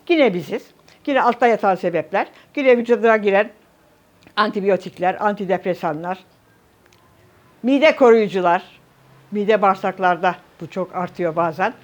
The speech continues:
Mide koruyucular, antibiyotikler kullandığımız için. O halde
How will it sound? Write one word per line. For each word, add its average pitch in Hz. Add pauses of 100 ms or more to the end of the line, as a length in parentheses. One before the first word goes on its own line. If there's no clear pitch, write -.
(240)
Mide 226
koruyucular, 190 (260)
antibiyotikler 196 (260)
kullandığımız 180
için. 160 (240)
O 247
halde 208